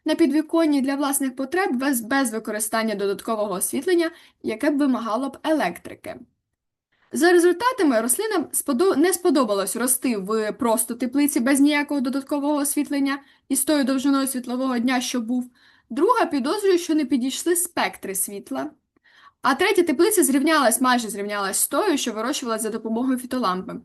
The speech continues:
Але третя теплиця при цьому була абсолютно неенергозатратною. Тож висновки. Використання люмінофора Т тридцять три класичний блакитний або яскравий зелений зменшує термін проростання на два з половиною дні,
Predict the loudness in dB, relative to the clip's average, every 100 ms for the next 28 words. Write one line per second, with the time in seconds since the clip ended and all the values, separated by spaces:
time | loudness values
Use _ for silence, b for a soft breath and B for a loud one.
0 | b b b -2 0 0 -2 0 2 2
1 | 0 -2 -4 -4 -4 -6 -4 0 2 0
2 | -2 -4 -4 -4 -8 -4 0 0 0 0
3 | 0 0 -2 -4 -6 -4 -6 -6 -12 -16
4 | _ _ _ _ _ _ -4 0 2 2
5 | 2 0 -4 -8 -16 _ b b -2 0
6 | 0 2 2 2 2 2 2 2 0 0
7 | -4 -4 -4 -2 -4 -4 -4 -2 -2 0
8 | 0 0 0 0 2 0 0 -2 -4 -6
9 | -4 -2 0 0 2 2 2 2 2 0
10 | -2 -4 -4 -4 -6 0 0 2 2 2
11 | 2 0 0 2 2 0 -6 -6 -6 -4
12 | -2 4 4 4